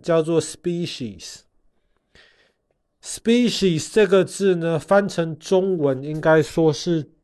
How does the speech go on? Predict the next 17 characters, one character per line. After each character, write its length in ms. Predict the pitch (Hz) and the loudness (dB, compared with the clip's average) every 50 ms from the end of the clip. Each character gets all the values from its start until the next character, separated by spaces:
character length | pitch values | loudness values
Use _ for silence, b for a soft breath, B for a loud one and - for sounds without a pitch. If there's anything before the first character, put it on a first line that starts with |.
| _ _ | _ _
种 320 | _ - - - 147 101 87 85 82 80 82 101 | _ -8 -2 -2 -2 -2 -2 -10 -18 -20 -18 -12
类， 420 | 101 135 170 175 147 107 82 82 85 _ _ _ B B B B B B B B B | -4 0 2 2 2 0 -2 -12 -20 _ _ _ B B B B B B B B B
或 240 | B - - 160 156 | B 0 2 2 2
是 200 | 143 - 165 160 | 2 0 -4 -4
讲 320 | 147 - 156 143 131 127 | -2 0 0 0 0 0
得 160 | 120 135 139 135 | -2 -2 -2 -2
更， 460 | 135 - 208 196 180 165 156 147 131 B B B B B B B B _ _ _ _ _ - | 0 2 4 4 4 4 0 -4 -6 B B B B B B B B _ _ _ _ _ 0
更， 480 | - 220 202 185 170 165 160 156 143 - | 2 4 4 4 2 2 -2 -4 -6 -2
嗯， 380 | - 131 135 131 127 127 123 117 - - _ | 0 2 2 2 2 0 -4 -10 -14 -20 _
学 400 | - - - - - 170 180 180 | -12 -10 -10 -4 0 2 4 4
术 320 | 175 - - 220 208 180 | 2 2 0 0 2 2
一 140 | 185 180 180 | 2 0 0
点， 320 | 156 139 120 98 87 85 92 | -2 -2 -4 -6 -6 -10 -8
这 160 | - 143 147 | -4 -2 -2
个 160 | 131 135 131 | -2 -2 -4
叫 220 | 120 - 147 131 123 | -4 -4 -4 -6 -6
做 340 | 127 - 139 120 - - | -6 -8 -10 -10 -10 -12